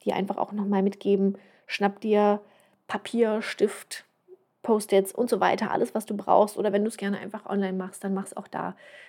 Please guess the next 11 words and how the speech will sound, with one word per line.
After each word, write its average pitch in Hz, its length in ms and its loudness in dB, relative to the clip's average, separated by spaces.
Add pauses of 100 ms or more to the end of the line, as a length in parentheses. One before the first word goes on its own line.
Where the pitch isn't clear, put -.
(140)
Ähm, 185 300 2
nimm 226 200 4
dir 262 140 2
aber 190 180 0
Zeit, 208 500 -4 (640)
mach 202 160 -4
dir 196 200 4
vielleicht, 196 560 -2
äh, 196 160 -2
irgendein 202 340 2
leckeres, 196 480 -2